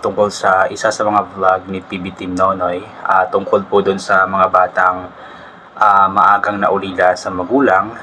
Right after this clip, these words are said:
si Sassy tsaka si Isay. Ah, sila din po yung mga bata na palaging sinusundan nga po ng trahedya. So, sa mga hindi pa nakakaalam, ang mga batang ito nga po ay grabe yung pagsubok na, ah, dumating sa kanilang buhay,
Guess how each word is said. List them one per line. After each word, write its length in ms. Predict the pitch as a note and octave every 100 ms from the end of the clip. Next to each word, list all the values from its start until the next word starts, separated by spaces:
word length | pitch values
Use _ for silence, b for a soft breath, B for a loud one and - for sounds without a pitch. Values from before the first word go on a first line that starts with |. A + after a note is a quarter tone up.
| -
si 160 | G#2+
Sassy 400 | - G#2 F#2+ G#2
tsaka 240 | - G#2 F#2+
si 160 | G2+
Isay. 480 | F2+ F2 - F2+ F#2 G2 -
Ah, 320 | F#2 F#2 F2
sila 240 | - A#2
din 160 | B2 A2+
po 80 | A#2+
yung 160 | A2+
mga 160 | A2 G#2+
bata 320 | G#2 F#2+ G2+ F#2
na 240 | F#2+ F#2
palaging 560 | - F#2+ F#2 F#2 F#2+ F#2
sinusundan 640 | G2 F#2+ - F#2+ F#2 F2+
nga 160 | F2 E2+
po 320 | - E2+ F2 - B B B B A#2+
ng 240 | B2 B2+
trahedya. 720 | - A2 F#2+ F#2 E2+ F2 E2
So, 80 | F#2+
sa 80 | A2+
mga 120 | B2
hindi 120 | C3 C3+
pa 80 | C3+
nakakaalam, 800 | A#2+ A2+ G#2+ G#2 G#2 F#2 F#2 F#2
ang 560 | G2 G2 G2 G2 F#2+
mga 180 | G2 G#2+ G#2+
batang 320 | G#2 G#2 G#2
ito 160 | F#2+ F#2+
nga 240 | F#2+ F2+
po 160 | - F#2
ay 160 | F#2
grabe 320 | F#2 G2 G2
yung 160 | G#2 F#2+
pagsubok 640 | - F#2 - F#2+ F2+ F#2 -
na, 480 | G2+ F#2 F2+ F2 F#2 B B B B B -
ah, 240 | G2 F#2+
dumating 400 | F#2 G#2 G#2 G#2+
sa 240 | G2 G2+
kanilang 400 | G2+ G2 G2 G2
buhay, 560 | F#2 G2+ F#2 F2+ F#2 G#2